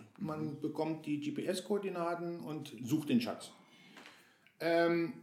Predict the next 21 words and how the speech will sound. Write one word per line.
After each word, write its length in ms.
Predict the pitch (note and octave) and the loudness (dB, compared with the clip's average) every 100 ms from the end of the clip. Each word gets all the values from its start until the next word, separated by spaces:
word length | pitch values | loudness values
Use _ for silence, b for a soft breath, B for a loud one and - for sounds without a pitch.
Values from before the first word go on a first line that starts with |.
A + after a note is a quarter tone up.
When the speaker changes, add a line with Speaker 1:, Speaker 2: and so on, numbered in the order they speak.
| C#3+ | 4
Speaker 1:
darauf, 840 | D#3 D#3+ F#3+ F#3+ F#3+ - - - - - | 4 8 6 6 4 -4 -6 -10 -16 -18
von 260 | - - D#3+ | 0 2 4
der 220 | D#3+ F3+ | 6 4
Situation 580 | E3 F#3 E3 D#3+ D#3+ D3 | 2 0 2 2 2 2
abgeleitet, 720 | - - F3+ F3 F3 F3 - | 2 2 4 4 4 0 -4
habe 160 | D3 D#3 | -6 -4
ich 100 | D#3 | -2
mein 160 | D3 | 0
eigenes 420 | B2+ C3 C3+ C#3+ | 4 2 2 -2
Geocaching 600 | - C#3 C3+ B2 - C#3+ | 0 0 0 -4 -6 -6
gemacht. 400 | C3+ A2+ - - C3 | 2 2 0 -4 4
Heißt 280 | D3+ E3+ | 4 4
also, 540 | - F3 E3 E3+ E3+ E3+ | 2 2 4 2 0 -2
es 160 | B2+ D3+ | -4 0
werden 180 | C3+ A#2+ | 0 0
Schätze 300 | D3 D3 A2+ | -2 -4 -8
versteckt. 480 | A#2 - G#3 - - _ B B B | -4 0 0 -2 -16 _ B B B
Speaker 2:
Mhm. 60 | B B B B - | B B B B 0
Speaker 1:
Äh, 320 | D3 D3+ D3+ | 2 2 0
die 160 | - B2+ | 0 4
Geodaten, 1120 | D3 F3+ F#3 D#3 D#3+ E3+ F#3 F3 F3 F3 E3+ | 8 8 8 8 8 6 2 0 0 0 -2